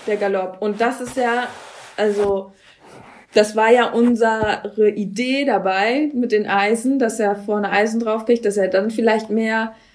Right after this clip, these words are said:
diesen Bergau-, diese Bergauftendenz im Galopp bekommt und mehr Knieaktion. Und genau der Fall ist eingetreten und ich kann das gar nicht glauben.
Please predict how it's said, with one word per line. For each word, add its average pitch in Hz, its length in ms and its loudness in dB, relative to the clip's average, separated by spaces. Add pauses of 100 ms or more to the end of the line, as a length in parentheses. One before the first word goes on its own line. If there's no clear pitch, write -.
(680)
diesen 226 340 4
Bergau-, 208 480 4
diese 202 200 -8
Bergauftendenz 202 920 0
im 190 160 -4
Galopp 175 300 -4
bekommt 226 540 0
und 190 160 -4
mehr 190 120 -2
Knieaktion. 233 720 0
Und 202 440 -2
genau 202 320 4
der 233 120 6
Fall 233 260 2
ist 220 180 0
eingetreten 208 640 2
und 196 140 -4
ich 202 80 -12
kann 208 140 0
das 196 180 -2
gar 196 140 0
nicht 208 180 -6
glauben. 196 540 -2